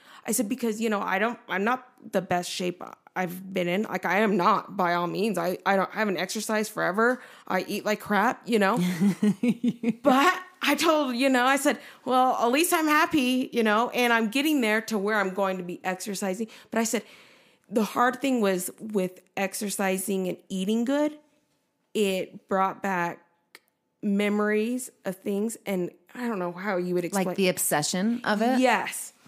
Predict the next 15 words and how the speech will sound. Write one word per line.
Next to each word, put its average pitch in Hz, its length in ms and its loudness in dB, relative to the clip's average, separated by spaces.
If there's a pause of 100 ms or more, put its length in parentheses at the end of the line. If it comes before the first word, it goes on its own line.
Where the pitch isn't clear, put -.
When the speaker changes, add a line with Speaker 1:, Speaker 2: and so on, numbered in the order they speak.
(460)
Speaker 1:
And 254 160 2
so 240 180 0
then 233 160 0
I 208 80 2
would 185 120 -4
start 196 180 -6
getting 175 180 0
obsessed 214 540 -2
with 175 240 -4
it. 170 220 -4
And 180 140 -6
so 180 140 -6
then 175 280 -2
that 175 180 -2
would 165 140 -6